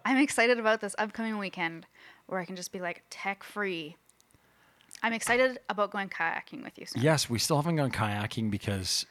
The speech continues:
Speaker 2: in British Columbia, where we live in Canada, there have been forest fires like crazy. You know those forest fires in California that have been horrific? We've got about five times that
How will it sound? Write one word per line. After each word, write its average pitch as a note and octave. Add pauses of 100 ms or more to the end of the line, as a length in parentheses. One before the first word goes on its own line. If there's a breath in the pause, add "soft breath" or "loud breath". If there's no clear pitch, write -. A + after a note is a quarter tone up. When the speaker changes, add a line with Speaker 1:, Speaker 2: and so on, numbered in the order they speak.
Speaker 2:
in A#2
British B2+
Columbia, G2
where E2+
we G#2+
live E2
in F#2
Canada, D#2
there G2
have F#2+
been F2+
forest F2+
fires D#2+
like E2+
crazy. F2 (340 loud breath)
You C#3
know D3
those C3
forest B2+
fires G#2+
in G2
California G2+
that F#2+
have -
been F#2
horrific? F2 (600 soft breath)
We've A2+
got D3+
about B2+
five G2+
times F#2+
that -